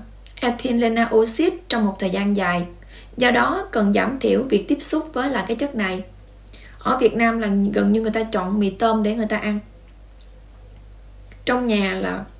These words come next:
mì tôm là gần như là cái sản phẩm luôn luôn có, không có thiếu, phải không? Và người ta đã ăn lâu dài. Như vậy thì bệnh tật ở tại Việt Nam từ nguyên nhân này mà ra. Đây không phải là nguyên nhân chính, quý vị, từ trong rau củ quả nữa, thịt cá nữa và cái môi trường sống của chúng ta nữa.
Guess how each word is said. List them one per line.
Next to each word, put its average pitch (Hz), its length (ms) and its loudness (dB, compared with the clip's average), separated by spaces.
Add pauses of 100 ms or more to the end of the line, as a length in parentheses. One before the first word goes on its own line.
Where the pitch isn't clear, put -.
(120)
mì 208 140 4
tôm 233 260 2
là 214 120 0
gần 190 240 -2
như 220 140 6
là 202 120 2
cái 247 180 -6
sản 196 200 -2
phẩm 202 220 -6
luôn 240 200 2
luôn 208 160 4
có, 247 200 0
không 233 220 -6
có 240 60 -6
thiếu, 240 280 0
phải 226 140 -6
không? 220 160 -2 (420)
Và 208 80 0
người 196 140 4
ta 233 140 2
đã 226 140 0
ăn 226 180 -2
lâu 214 240 0
dài. 190 320 -4 (400)
Như 226 120 0
vậy 214 220 -2
thì 190 200 -2 (160)
bệnh 196 200 -2
tật - 180 -4
ở 220 180 -4
tại 185 160 -6
Việt 190 180 -6
Nam 208 320 -2
từ 180 240 2
nguyên 196 260 2
nhân 202 200 0
này 185 120 -2
mà 170 160 -2
ra. 214 340 0 (600)
Đây 247 160 0
không 240 180 -4
phải 220 160 -2
là 240 80 -2
nguyên 214 240 2
nhân 208 200 2
chính, 254 220 0
quý 302 100 -2
vị, 175 340 -4
từ 190 220 -2
trong 214 220 -2
rau 214 280 0
củ 190 260 -2
quả 202 300 -2
nữa, 226 320 -4 (320)
thịt 185 120 4 (140)
cá 233 360 0
nữa 208 180 -6
và 190 80 -4
cái 233 160 -6
môi 214 140 0
trường 185 220 -2
sống 254 260 -4
của 214 60 -4
chúng 247 220 -6
ta 208 240 -4
nữa. 196 160 -4